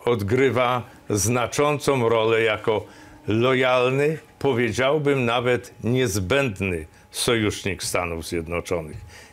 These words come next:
Nie można pomagać efektywnie dzisiaj Ukrainie, nie współpracując z Polską, ze względów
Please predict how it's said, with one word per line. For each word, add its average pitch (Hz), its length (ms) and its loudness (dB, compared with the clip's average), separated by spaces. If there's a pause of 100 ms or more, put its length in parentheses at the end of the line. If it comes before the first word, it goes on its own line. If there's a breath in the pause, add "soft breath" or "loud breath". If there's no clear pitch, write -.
(100)
Nie 131 200 2
można 143 500 0
pomagać 107 720 -2
efektywnie 92 880 -4 (420 loud breath)
dzisiaj 104 480 0
Ukrainie, 104 800 -2 (420 loud breath)
nie 147 260 2
współpracując 113 1080 0
z - 80 -6
Polską, 85 640 -4
ze 120 160 0
względów 113 720 -2